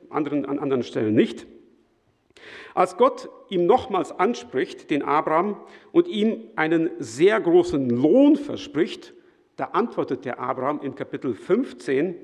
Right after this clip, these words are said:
Verse zwei und drei: "O Herr, Herr, was willst du mir geben, da ich doch kinderlos dahin gehe?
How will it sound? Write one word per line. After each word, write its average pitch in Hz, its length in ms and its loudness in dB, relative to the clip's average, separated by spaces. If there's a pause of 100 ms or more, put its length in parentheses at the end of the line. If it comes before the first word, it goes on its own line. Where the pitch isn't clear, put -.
(120)
Verse 127 360 -2
zwei 127 340 -4
und 117 220 -4
drei: 127 340 -4 (1300)
"O 127 180 -2
Herr, 131 300 -6 (1040)
Herr, 151 420 -4 (480)
was 190 500 -2
willst 240 300 0
du 202 80 2
mir 175 180 8
geben, 214 600 2 (180)
da 196 140 2
ich 214 200 -2
doch - 420 0
kinderlos 220 800 2
dahin 143 360 -4
gehe? 90 300 -12